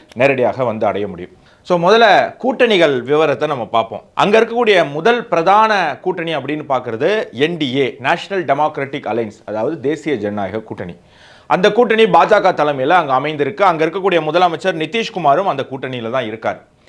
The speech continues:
பீகார்ல தமிழ்நாட்டுல எப்படி இருநூத்தி முப்பத்தி நாலு தொகுதியோ, அதே மாதிரி பீகார்ல இருநூத்தி நாப்பத்தி மூணு தொகுதிகள் இருக்கு. அந்த தொகுதிகளின் அடிப்படையில நூத்தி ஒரு தொகுதிகள் பாஜகவும், நூத்தி ஒரு தொகுதிகள் தற்பொழுது அங்க முதலமைச்சரா இருக்கக்கூடிய நிதிஷ்குமாரின் கட்சியும்,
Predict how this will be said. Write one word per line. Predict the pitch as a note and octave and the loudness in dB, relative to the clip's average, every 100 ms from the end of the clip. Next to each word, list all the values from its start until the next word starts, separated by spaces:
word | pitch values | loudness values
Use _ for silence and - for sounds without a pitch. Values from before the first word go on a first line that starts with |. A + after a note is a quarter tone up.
| _ _ _ | _ _ _
பீகார்ல | D#3+ C4+ B3+ G3 D#3 F#3+ G3 | 2 4 4 4 4 4 2
தமிழ்நாட்டுல | D3 F#3 G#3+ E3+ | -2 0 -2 -2
எப்படி | E3+ F3+ | -4 0
இருநூத்தி | E3+ E3 F3+ | 0 0 -6
முப்பத்தி | D#3+ D#3 D#3 | -8 -8 -6
நாலு | D3+ | -8
தொகுதியோ, | C3+ B2+ C3 | -6 -4 0
அதே | F#3 D#3 | 2 2
மாதிரி | E3 D#3 C3 F3 | 0 -4 -4 -2
பீகார்ல | G3+ C#3 D#3 E3 | 0 0 0 0
இருநூத்தி | B2+ D#3+ E3+ E3 | 0 -2 -6 -4
நாப்பத்தி | A#2+ D3+ E3+ F#3 D#3+ | -2 0 -2 -6 -6
மூணு | C3+ A#2+ | -6 -8
தொகுதிகள் | F#2+ C3 D3 C3 | -6 -6 -4 -4
இருக்கு. | G2 - C#3+ | -6 -4 -2
அந்த | D#3+ | -2
தொகுதிகளின் | G#3+ D3+ G3 A3 G#3 E3 | -2 -2 0 2 0 0
அடிப்படையில | C#3 C#3 A#2+ G#2+ G2+ D3 F#3+ - - | 0 -2 -4 -2 2 4 2 -2 -2
நூத்தி | E3 B3+ B3+ | 0 2 4
ஒரு | A#3 F#3 | 4 6
தொகுதிகள் | F3+ E3+ C#3 D#3+ G#3 | 4 2 2 2 0
பாஜகவும், | B2 C#3+ D#3 D#3+ C3+ C3 G3 | 2 4 4 2 2 2 2
நூத்தி | F3 G3+ G#3+ | -2 -4 0
ஒரு | G3 E3 | 0 0
தொகுதிகள் | D#3+ D3+ D3 F#3 | -2 0 0 0
தற்பொழுது | D#3 D3 G3 G3+ F#3+ | -2 -2 0 2 4
அங்க | E3+ D#3 D3 | 4 2 -2
முதலமைச்சரா | C3 D3+ D#3+ D3+ C#3+ C3+ | -2 -4 -4 -2 -2 -2
இருக்கக்கூடிய | C3+ C#3 D#3+ | -4 -2 -2
நிதிஷ்குமாரின் | C#3 F3 E3+ D3 C#3 B2+ | -2 -4 -6 -4 -2 -2
கட்சியும், | A#2 A2+ - A2+ D#3+ F#3 | -6 -10 -6 -6 -6 -10